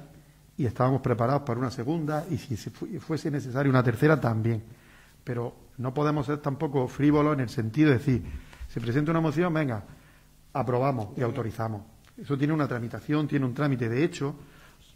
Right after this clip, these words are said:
muchos municipios, de incluso fuera de la provincia, han, han querido, pues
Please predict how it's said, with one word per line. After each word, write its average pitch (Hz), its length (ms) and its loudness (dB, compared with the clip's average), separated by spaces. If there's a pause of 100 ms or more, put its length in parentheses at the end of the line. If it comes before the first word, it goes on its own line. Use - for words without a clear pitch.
muchos 151 320 2
municipios, 139 680 -2 (260)
de 127 100 2
incluso 135 400 2
fuera 156 400 6
de 123 80 2
la 120 100 0
provincia, 131 600 -2 (760)
han, 120 600 -4 (360)
han 123 160 -2
querido, 156 480 6
pues 127 260 0